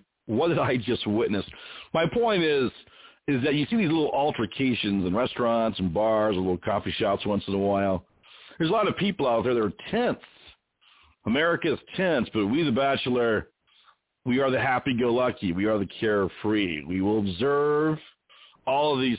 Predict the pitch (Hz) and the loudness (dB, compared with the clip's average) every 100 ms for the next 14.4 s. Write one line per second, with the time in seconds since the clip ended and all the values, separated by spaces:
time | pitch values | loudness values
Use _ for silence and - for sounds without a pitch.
0 | - 131 123 147 139 170 220 240 233 226 | 0 0 2 2 2 2 2 2 2 0
1 | 220 190 175 120 104 165 147 139 143 - | 0 2 2 0 0 -2 0 0 -2 -4
2 | - - - _ _ _ _ _ _ - | -14 -20 -20 _ _ _ _ _ _ -4
3 | 110 117 120 117 113 110 - 120 123 131 | 0 2 2 2 2 0 0 0 2 2
4 | 120 127 104 120 117 120 113 92 - - | 0 -2 0 0 0 0 -2 -2 -8 -2
5 | 135 123 110 104 113 117 110 95 110 131 | 0 0 0 0 0 0 0 0 0 0
6 | 104 104 101 98 104 85 104 101 90 113 | 0 0 0 0 -4 -4 -2 0 0 0
7 | 107 95 95 _ - - 139 156 233 190 | 0 0 -4 _ -20 -6 -2 0 2 2
8 | 185 143 147 147 135 120 90 90 139 104 | 2 0 0 0 0 0 -2 -2 -2 -2
9 | 82 - - _ _ _ - 214 247 202 | -6 -10 -20 _ _ _ -2 -2 0 -4
10 | - 139 127 123 120 107 107 107 104 98 | -4 -2 0 0 0 2 2 0 0 0
11 | 85 90 117 98 127 139 117 131 123 107 | 0 0 2 2 2 2 2 0 0 -2
12 | 98 85 85 101 87 76 - - _ - | -2 -2 0 0 0 -4 -10 -16 _ -20
13 | - - - 113 127 131 - - - 120 | -20 -20 -4 0 2 0 -2 -8 -2 0
14 | 117 117 113 | 2 2 0